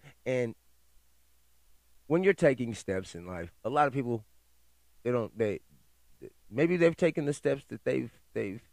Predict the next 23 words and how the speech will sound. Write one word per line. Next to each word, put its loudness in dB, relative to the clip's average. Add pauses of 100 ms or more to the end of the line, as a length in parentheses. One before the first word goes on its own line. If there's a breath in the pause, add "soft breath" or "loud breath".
(640)
they 2
found, 0 (140)
uh, 0 (180)
uh, -8 (500)
needed -2
for -4
them 0
to -6
get -4
where 0
it -10
is -10 (540)
that -8
they 2
are, 0
and -6
they're 4
comfortable, -4 (320)
and -6
they 2
don't 6
wanna 0
move, -2